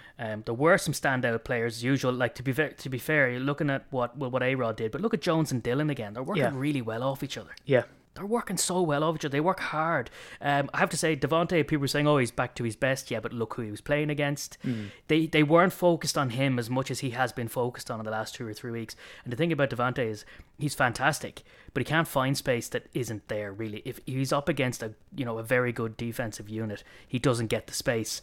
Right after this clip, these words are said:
Speaker 2: so we need to
Speaker 1: Mm.
Speaker 2: find other, um, weapons. The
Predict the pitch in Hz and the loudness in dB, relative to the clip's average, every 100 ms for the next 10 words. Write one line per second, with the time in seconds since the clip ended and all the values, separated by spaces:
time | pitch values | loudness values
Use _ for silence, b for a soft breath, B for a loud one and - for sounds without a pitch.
0 | b - 131 123 120 117 117 120 110 107 | b -4 2 4 6 4 2 2 0 -2
1 | - - 117 110 104 B B B - 110 | -4 -6 -2 -2 -4 B B B -8 -4
2 | 104 104 123 123 - 110 - - 123 123 | -2 -4 2 2 2 -2 -2 2 2 2